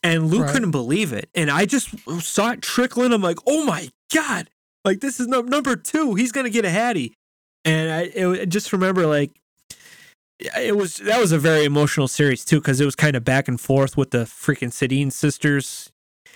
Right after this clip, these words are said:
Speaker 1: going
Speaker 2: Mm-hmm.
Speaker 1: back and, you know, getting power play
Speaker 2: Yeah.
Speaker 1: goals. Th-, those guys were good.
Speaker 2: It was a
Speaker 1: And
Speaker 2: six to five game, wasn't it?
Speaker 1: It was a very <laughs> high scoring game, yeah. And you know what, dude?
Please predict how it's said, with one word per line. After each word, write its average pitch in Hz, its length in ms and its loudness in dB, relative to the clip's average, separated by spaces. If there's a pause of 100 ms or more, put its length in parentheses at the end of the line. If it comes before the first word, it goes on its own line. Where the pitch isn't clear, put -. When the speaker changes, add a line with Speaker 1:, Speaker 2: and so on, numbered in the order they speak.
(200)
Speaker 1:
going 156 240 6
Speaker 2:
Mm-hmm. 160 60 2
Speaker 1:
back 147 380 2
and, 127 240 0
you 131 100 0
know, 131 300 0 (320)
getting 151 240 2
power 143 300 0
play 147 180 4
Speaker 2:
Yeah. 143 80 4
Speaker 1:
goals. 135 320 4
Th-, 156 160 4
those 170 180 4
guys 202 220 4
were 175 80 0
good. 147 360 2 (580)
Speaker 2:
It - 40 8
was 143 80 4
a 139 40 0
Speaker 1:
And 135 120 0
Speaker 2:
six 208 160 0
to 185 80 0
five 175 260 2
game, 180 220 2
wasn't 143 280 2
it? 202 120 -4 (160)
Speaker 1:
It 175 160 4
was 196 140 4
a 170 80 4
very 175 380 4
<laughs> 135 100 0
high 196 100 2
scoring 165 460 0
game, 147 320 2
yeah. 139 440 2
And 165 140 4
you 196 80 6
know 247 120 4
what, 226 320 2
dude? 277 320 0